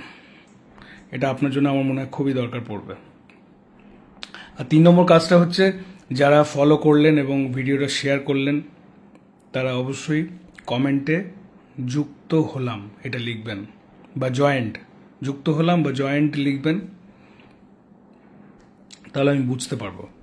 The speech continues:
যে কারা কারা শেয়ার করলেন। এবং অবশ্যই আমি প্রত্যেকে ব্যক্তিগতভাবে ধন্যবাদ জানাতে চাই, যারা যারা শেয়ার করছেন তাদেরকে ধন্যবাদ জানাতে চাই।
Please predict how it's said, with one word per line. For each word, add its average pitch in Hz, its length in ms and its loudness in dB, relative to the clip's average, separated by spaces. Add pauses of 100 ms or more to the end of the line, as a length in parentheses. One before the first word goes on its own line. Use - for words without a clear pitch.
(640)
যে 123 80 -12
কারা 123 160 -6
কারা 120 140 -8
শেয়ার 135 260 -4
করলেন। 127 480 -4 (680)
এবং 147 260 2
অবশ্যই 165 380 4
আমি 147 380 2 (760)
প্রত্যেকে 131 500 -8 (1000)
ব্যক্তিগতভাবে 135 640 -4
ধন্যবাদ 131 420 -4
জানাতে 131 280 -6
চাই, 147 200 -4 (120)
যারা 123 220 -8
যারা 123 260 -6 (360)
শেয়ার 135 280 -4
করছেন 131 480 -8 (1400)
তাদেরকে 117 440 -10 (440)
ধন্যবাদ 127 360 -6
জানাতে 127 240 -8
চাই। 139 160 -10